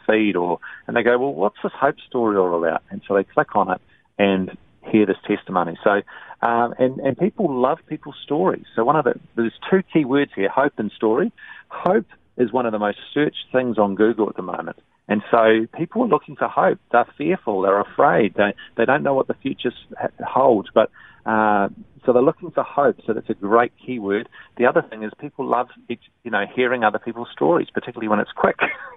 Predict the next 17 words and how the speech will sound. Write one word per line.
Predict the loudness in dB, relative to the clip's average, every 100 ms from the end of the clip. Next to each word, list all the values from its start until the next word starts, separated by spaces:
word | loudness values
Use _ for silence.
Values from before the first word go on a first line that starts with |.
| -8 -4
<laughs> | -4 -4 -14 -10 -4 -2
Um, | -2 -2 -6 -6 0
so | 2 2 -4 _ _ _
what | -12 -2 2 2
a | 2
wonderful | 0 -2 -6 -4
thing. | -2 0
Now, | 0 0
Global | -2 0 0 2
Outreach | -2 -2 -8
Day | -8
is | -8
doing | -14 -14
a | -10
simple, | -10 -8 -12 _
uh, | -2 0 -2 -4
an, | -6 -6